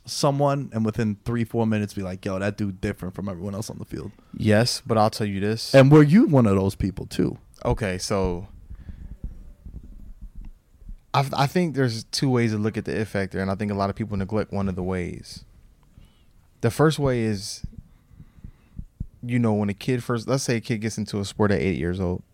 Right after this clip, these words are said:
Speaker 1: Mm.
Speaker 2: At eight years old, you s-, you, they don't even know the small intricacies of it yet. They might have the fundamentals, but they don't know the small intricacies to make themselves elite, but they're doing it already without being taught. That's the it factor to me.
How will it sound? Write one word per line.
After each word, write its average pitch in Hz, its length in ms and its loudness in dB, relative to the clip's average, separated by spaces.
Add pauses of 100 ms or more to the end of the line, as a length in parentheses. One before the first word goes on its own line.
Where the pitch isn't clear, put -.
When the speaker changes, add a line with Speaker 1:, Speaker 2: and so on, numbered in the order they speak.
(180)
Speaker 1:
Mm. 101 260 2 (340)
Speaker 2:
At 139 220 4
eight 165 180 6
years 170 240 10
old, 147 300 10
you 139 80 6
s-, - 220 2
you, 135 280 4
they 131 220 4
don't 156 300 6
even 143 320 2
know 139 580 6 (1120)
the 120 100 4
small 147 360 4
intricacies 147 600 2
of 151 140 4
it 160 80 2
yet. 165 320 2
They 147 100 4
might 190 120 8
have 143 120 6
the 113 60 0
fundamentals, 110 540 0
but 101 80 -6
they 110 80 0
don't 131 140 0
know 113 100 0
the 90 100 -4
small 120 300 0
intricacies 113 520 -4
to 104 80 -2
make 107 140 -2
themselves 104 420 -4
elite, 113 360 -4 (320)
but 135 100 8
they're 117 100 4
doing 117 340 4
it 98 100 4
already 95 320 2
without 95 220 -2
being 92 200 -4
taught. - 300 -8 (1400)
That's 143 260 4
the - 140 0
it 127 60 0
factor 104 360 -4
to - 140 -10
me. 104 360 -4